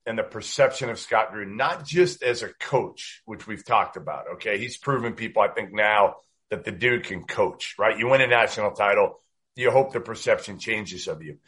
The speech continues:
Scott Drew, the person, Rob, I think a lot of people, myself included, when I first met him back in the early two thousands, uh, on the recruiting trail,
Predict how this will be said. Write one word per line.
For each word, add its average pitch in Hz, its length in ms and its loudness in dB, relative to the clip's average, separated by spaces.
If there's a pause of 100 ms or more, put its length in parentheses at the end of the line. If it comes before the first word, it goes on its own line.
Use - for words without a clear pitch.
(180)
Scott 180 420 2
Drew, 185 160 6
the 143 100 10
person, 139 560 0
Rob, 139 360 4 (1000)
I - 20 -20 (160)
think 135 160 -4
a 131 60 8
lot 117 240 6
of 113 120 0
people, 123 600 -6 (320)
myself 131 680 4
included, 123 540 0
when 120 100 6
I 101 80 6
first 120 400 0
met 117 220 6
him 120 240 0
back 110 280 2
in 113 60 -8
the 107 140 -8
early 117 260 0
two 113 220 -12
thousands, 117 760 2 (380)
uh, 104 140 4
on 113 120 4
the 113 80 -2
recruiting 123 480 -2
trail, 127 380 6